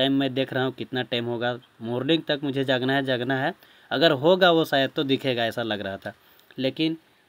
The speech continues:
पता ही नहीं चला क्या है, नहीं है, कुछ भी पता ही नहीं चल रहा था। पूरा मैंने देखने की कोशिश किया कहीं भी।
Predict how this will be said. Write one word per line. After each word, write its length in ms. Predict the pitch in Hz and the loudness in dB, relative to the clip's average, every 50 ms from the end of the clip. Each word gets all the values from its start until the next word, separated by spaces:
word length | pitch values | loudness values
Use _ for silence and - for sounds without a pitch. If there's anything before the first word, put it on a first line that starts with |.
| _ _ | _ _
पता 240 | 139 131 - 151 151 | -6 -2 0 2 2
ही 160 | 151 147 151 | 2 2 2
नहीं 140 | 151 151 147 | 0 0 -2
चला 300 | 139 - 139 139 143 143 143 | -2 0 0 0 0 -2 -2
क्या 300 | _ - 131 127 127 127 | _ -4 -2 0 0 0
है, 200 | 123 127 127 131 131 | 0 0 0 0 0
नहीं 220 | 123 127 131 131 | -2 -2 -2 -2
है, 160 | 123 131 135 131 | 0 -2 -2 -2
कुछ 240 | 131 - 165 160 143 | 0 -2 -2 -2 -2
भी 120 | 143 151 139 | -6 -6 -6
पता 260 | _ 131 117 - 135 | _ -6 -2 0 0
ही 160 | 131 139 147 | 0 0 0
नहीं 120 | 143 139 | -2 -2
चल 160 | 135 - 131 127 | -2 -2 -2 -2
रहा 180 | 135 131 127 | 0 -2 -2
था। 220 | 127 - 131 135 135 _ _ _ _ _ _ _ _ _ | -2 -2 -6 -6 -6 _ _ _ _ _ _ _ _ _
पूरा 200 | - 151 160 160 | 2 4 4 4
मैंने 200 | 156 156 151 151 143 | 4 2 0 -2 -2
देखने 320 | 139 143 135 143 143 139 | -2 -4 -2 -2 -2 -2
की 80 | 139 139 | -2 -2
कोशिश 320 | 139 143 131 - 147 135 | -2 -4 -6 -6 -6 -8
किया 240 | - - 139 135 135 131 | -6 -4 -4 -4 -4 -2
कहीं 260 | - 131 123 127 127 | -4 -2 -2 -2 -2
भी। 200 | 120 127 135 | 0 -2 -2